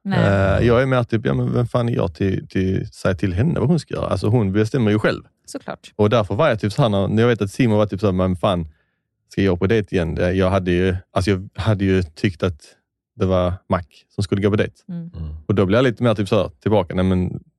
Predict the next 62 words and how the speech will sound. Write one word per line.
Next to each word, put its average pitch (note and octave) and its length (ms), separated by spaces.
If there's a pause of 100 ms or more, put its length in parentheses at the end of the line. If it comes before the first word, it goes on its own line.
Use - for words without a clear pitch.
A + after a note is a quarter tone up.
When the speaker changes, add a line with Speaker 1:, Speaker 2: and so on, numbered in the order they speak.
(120)
Speaker 2:
släpp - 280
det B2+ 140
Simon. F2+ 360
Alltså, F#2 160
du F2+ 140
är F2 40
här F2+ 60
Speaker 3:
Mm. E2+ 100
Speaker 2:
för F2 80
hennes G#2 180
skull. - 260 (180)
Du G2 80
känner E2+ 200
inte G2+ 140
mig G#2 200
när F2 100
du, G#2+ 360
du G#2 200
kom F#2+ 120
hit F2+ 160
här. - 280
Liksom, F#2+ 180
Speaker 1:
Mm. F2+ 40
Speaker 2:
kör - 220
du, A#2 200
gör G2+ 160
du A#2+ 80
din C#3 160
grej B2+ 220
så F#2+ 260 (580)
det A2+ 80
kommer A2+ 280
väl A2 100
för A#2 100
mig D3 140
någon F#2 100
gång A#2+ 140
också. - 280 (100)
Speaker 1:
Mm. F#3+ 160
Speaker 2:
Men A2+ 120
jag A#2 100
uppskattar B2 460
ändå A#2+ 380 (540)
känslan A2+ 560
av G2 80
att F#2+ 80
du G#2+ 80
kan G#2 120
känna G#2+ 280
typ, F#2 140
nej G2+ 100
men F#2+ 120
fan, F#2 300 (340)
det G#2 180
är E2 40
faktiskt G#2 420
tid G2 200
för G2 100
den G2 80
här G2 200
killen G#2 280
också. - 360